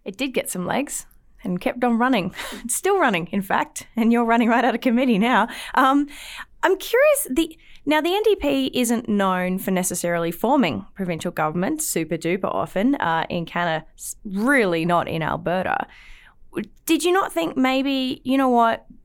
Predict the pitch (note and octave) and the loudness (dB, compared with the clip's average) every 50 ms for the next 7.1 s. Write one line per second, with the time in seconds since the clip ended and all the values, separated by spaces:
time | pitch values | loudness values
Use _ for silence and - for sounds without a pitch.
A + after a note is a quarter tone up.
0 | - - - - - - - - A3 A#3 B3+ C4+ C4 B3 A#3+ - - - F3+ E3 | -20 -20 -20 -20 -20 -6 0 2 2 4 4 4 4 4 4 2 2 0 0 0
1 | E3 D#3+ D#3+ - - E3 D#3+ D#3+ E3 - - - - - - - - F#3+ F#3 F#3+ | -2 -4 -6 -4 -2 0 0 2 0 0 -4 -8 -18 -20 -16 -8 -4 0 0 2
2 | G3+ A#3 G#3+ G#3+ A3+ A3 G#3+ G3+ - G3+ F3 F3 - - F3 F3 F#3+ G#3+ G3+ - | 2 0 0 0 0 0 0 -2 -2 -2 -2 -2 -2 -2 -2 0 0 0 -2 -4
3 | - - - - - - F#3 E3 E3 - E3+ D#3 D#3 D#3 - - - F3 F3 E3+ | -8 -18 -20 -16 -6 -2 -2 -2 0 -2 -4 -4 -6 -6 -4 -2 -2 0 0 -2
4 | E3+ E3+ F3+ F3 F#3 G3 F#3+ F#3 F#3 E3+ F3+ E3+ - - F#3 F#3 F3 E3 E3 - | -2 0 2 2 2 2 0 -2 -2 0 0 0 0 -2 -2 -2 -2 -4 -4 -6
5 | G3 D#3+ - - - - - - - G#3 G#3 - - G3+ F#3+ F#3 F3 F3 F3 - | -6 -6 -6 -8 -10 -12 -6 -2 -2 -2 -2 -2 -2 0 0 0 0 0 -2 -2
6 | E3+ E3 D#3+ D#3+ D#3+ E3 F3+ F#3 G3 G3 F#3 F3 E3+ E3+ E3+ - D#3+ E3 E3 D#3+ | -2 -2 -2 -4 -4 -2 -2 -2 0 0 0 -2 -2 -4 -4 -6 -6 -4 -4 -6
7 | D#3+ | -6